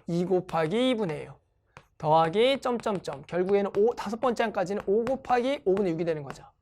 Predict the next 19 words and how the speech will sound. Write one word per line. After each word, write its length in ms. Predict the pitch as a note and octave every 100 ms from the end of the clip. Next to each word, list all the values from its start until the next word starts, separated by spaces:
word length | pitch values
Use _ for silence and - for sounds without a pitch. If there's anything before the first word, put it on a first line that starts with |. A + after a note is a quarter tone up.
| - _ _ _ _
더하기 680 | D#3 E3+ F3 G3 C#4 D4+ - - _ D#3+
육 160 | G3+
곱하기 680 | - A#3+ A#3 - G3+ G3 G3+
이분의 460 | F3+ F#3 G#3 F#3+ C3+
일. 160 | C3 - - _ _ _
그리고 240 | - E3
마지막으로는 880 | D#3+ D#3 G3+ F#3+ F#3 F3 D#3+ G#3+ B3+ - - -
여기 260 | E3 F#3
칠 300 | F#3 - D4
곱하기 460 | C#4+ C#4+ - G#3+ G#3
그 100 | F#3
다음 140 | F#3+
계속 220 | F3+ F3 E3
얼마다? 420 | D#3 E3+ A#3 -
영이 320 | C#3+ F3 A#3+
되겠다. 300 | G3+ D3+ -
이렇게 240 | E3+ E3+ F#3+
되는 180 | E3 D3
거죠. 240 | -